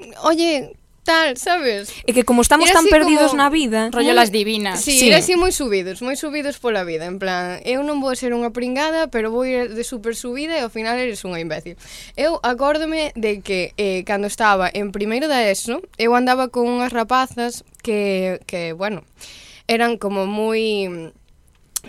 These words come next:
Speaker 1: Estaban moi por,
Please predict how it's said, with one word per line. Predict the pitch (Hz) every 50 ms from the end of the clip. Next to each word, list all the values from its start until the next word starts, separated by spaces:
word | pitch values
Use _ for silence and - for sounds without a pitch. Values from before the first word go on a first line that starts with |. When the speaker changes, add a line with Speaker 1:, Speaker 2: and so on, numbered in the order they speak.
| - -
Speaker 1:
Estaban | 214 - 247 226 233 247 247 240 - - - - - _ _ _ _ _ _ - 240
moi | 247 247 240 247 247 247 247 240 240 240 240 240 240 240 240 233 233 233 233 226 220 165 - _ _ -
por, | 247 240 233